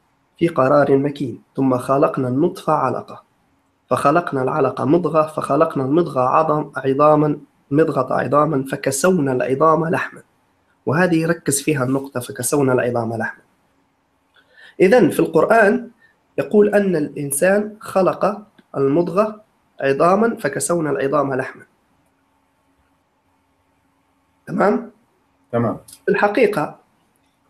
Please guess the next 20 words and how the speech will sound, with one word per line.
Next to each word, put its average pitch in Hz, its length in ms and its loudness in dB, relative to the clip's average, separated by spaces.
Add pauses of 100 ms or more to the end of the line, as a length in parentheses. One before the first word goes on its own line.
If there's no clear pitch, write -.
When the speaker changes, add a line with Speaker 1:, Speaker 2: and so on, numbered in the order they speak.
(120)
Speaker 1:
طبعًا 139 220 2
هذه 185 440 4
آية، 123 280 -2 (100)
في - 80 -10
التفاسير 165 760 -2 (380)
مثلًا 139 440 -2
أو 135 120 0
في - 100 -8
الأحاديث 135 640 -2 (100)
عن 139 180 -2
ابن، 147 340 -2
عن 135 320 0
عبد 135 240 -2
الله 135 320 0
بن 127 160 -8
مسعود 127 440 -2
قال: 208 420 -4 (100)
"حدثنا 139 540 -4
رسول 123 360 -6
الله". 151 360 0